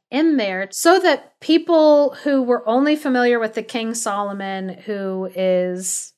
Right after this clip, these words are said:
just in a section of the Old Testament and, you know, it's just known for kind of being wise and spouting off wisdom,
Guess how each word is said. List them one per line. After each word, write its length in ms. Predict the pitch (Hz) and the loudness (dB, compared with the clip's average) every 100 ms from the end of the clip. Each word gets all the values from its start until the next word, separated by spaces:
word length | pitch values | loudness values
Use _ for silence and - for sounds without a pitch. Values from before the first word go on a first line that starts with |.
| _ | _
just 260 | 220 - - | -12 -10 -4
in 220 | 254 262 | 0 0
a 80 | 247 | 0
section 460 | 254 233 226 240 | -4 -4 -6 -6
of 100 | 220 | -6
the 120 | 220 208 | -6 -2
Old 280 | 220 208 | -2 -4
Testament 960 | - 208 208 - 196 196 196 190 185 - _ - - _ _ | -4 -4 -4 -8 -8 -6 -6 -8 -12 -16 _ -20 -20 _ _
and, 1040 | 214 220 214 208 202 196 190 185 196 - - _ _ _ - | -4 -2 -2 -2 -4 -4 -6 -6 -6 -10 -18 _ _ _ -8
you 140 | 233 | -4
know, 100 | 214 | 0
it's 140 | 196 - | -2 -2
just 180 | 220 214 | -6 -2
known 360 | 208 202 208 | 0 0 -2
for 160 | 202 202 | -6 -8
kind 200 | 208 190 | -4 -4
of 220 | 185 - _ 226 | -6 -10 _ -6
being 380 | 247 349 330 233 | 0 2 2 0
wise 480 | 175 196 196 202 196 | 0 0 0 -2 -6
and 100 | 190 | -10
spouting 460 | - 185 190 202 190 | -8 -6 -4 -4 -6
off 200 | 185 180 | -8 -4
wisdom, 600 | 175 175 175 180 175 | -4 -4 -4 -6 -6